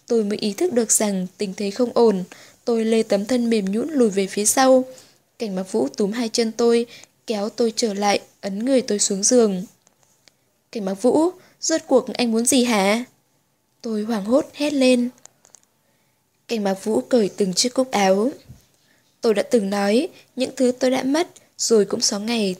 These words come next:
tôi sẽ đòi lại toàn bộ. Em còn nhớ không?" Tất nhiên là tôi nhớ, trong hai năm qua, câu nói lạnh lùng này luôn là cơn ác mộng của tôi. Trong giấc mơ, anh không ngừng tiến lại tôi, buộc tôi phải lùi.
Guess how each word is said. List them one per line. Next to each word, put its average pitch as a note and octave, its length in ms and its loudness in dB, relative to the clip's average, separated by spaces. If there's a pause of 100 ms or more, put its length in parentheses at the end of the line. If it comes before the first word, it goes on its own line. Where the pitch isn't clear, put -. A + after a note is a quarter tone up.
(120)
tôi G#3 220 -2
sẽ C4+ 260 2
đòi A3 180 0
lại G3+ 260 -4
toàn G3+ 200 -4
bộ. G#3 260 4 (420)
Em A3 220 -4
còn G3+ 200 -2
nhớ G3+ 160 2
không?" C4+ 380 2 (1000)
Tất C4 180 -4
nhiên A3+ 260 0
là G3+ 60 -2
tôi A3 220 0
nhớ, G#3+ 380 2 (280)
trong C#4 180 -2
hai C#4 120 0
năm C4 220 0
qua, C4 360 2 (260)
câu C#4+ 120 0
nói B3 160 0
lạnh A#3+ 200 0
lùng G#3 240 0
này F#3+ 180 -2
luôn G#3+ 240 0
là G3+ 120 -2
cơn G#3+ 220 -6
ác D4 220 -4
mộng C4 180 -2
của G3+ 140 -2
tôi. A#3+ 420 4 (480)
Trong A3 240 -6
giấc C#4+ 200 0
mơ, B3 320 4 (280)
anh C#4+ 120 -2
không C#4 200 -2
ngừng A#3 260 2
tiến G3+ 220 -4
lại C4+ 220 -2
tôi, A#3+ 300 4 (260)
buộc A3 260 -2
tôi A3 200 -2
phải G#3+ 220 -4
lùi. G3+ 420 4